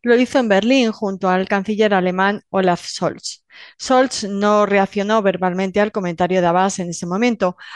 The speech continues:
aunque hizo una mueca por el uso de la palabra que Abbas pronunció en inglés.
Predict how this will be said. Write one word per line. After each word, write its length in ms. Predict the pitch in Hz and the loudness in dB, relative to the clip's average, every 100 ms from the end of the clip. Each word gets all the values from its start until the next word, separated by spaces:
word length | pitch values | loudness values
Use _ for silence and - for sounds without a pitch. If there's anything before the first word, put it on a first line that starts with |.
| - | -2
aunque 380 | 233 233 247 240 | 0 2 2 4
hizo 520 | 277 269 311 277 262 | 2 0 2 2 4
una 260 | 262 277 | 2 0
mueca 380 | 208 208 202 247 | 2 0 2 0
por 200 | 247 190 | 0 0
el 140 | 170 185 | 0 -2
uso 220 | - 214 | -2 0
de 100 | 185 | 2
la 100 | 170 | 0
palabra 520 | 175 180 190 185 185 | 0 2 2 2 0
que 120 | - | 0
Abbas 400 | 185 196 214 - | 0 0 0 -6
pronunció 440 | - 220 202 - 220 | -4 -2 -2 -2 -2
en 80 | 185 | -2
inglés. 460 | 165 156 - - | -4 -6 -8 -10